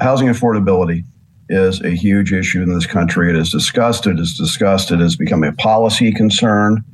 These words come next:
from the Biden White House, uh, I think actually both parties. And, uh,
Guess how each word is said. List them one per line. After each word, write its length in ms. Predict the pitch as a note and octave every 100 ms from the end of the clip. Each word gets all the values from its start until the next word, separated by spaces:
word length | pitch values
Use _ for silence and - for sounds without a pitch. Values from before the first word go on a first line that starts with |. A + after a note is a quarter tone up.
| -
from 160 | G2+ G2
the 80 |
Biden 400 | F2+ G2 G2 G2+
White 240 | F#2 G2 G2+
House, 600 | G#2 G2+ G#2 - - -
uh, 340 | F#2 F2 D#2+ D2+
I 60 |
think 180 | A#2 C3+
actually 300 | A2 G#2 A2
both 260 | E2+ F2 -
parties. 420 | F2+ F2 - - _ -
And, 640 | G2 G2+ G2 F#2+ F2 E2+ - -
uh, 220 | G#2 F2+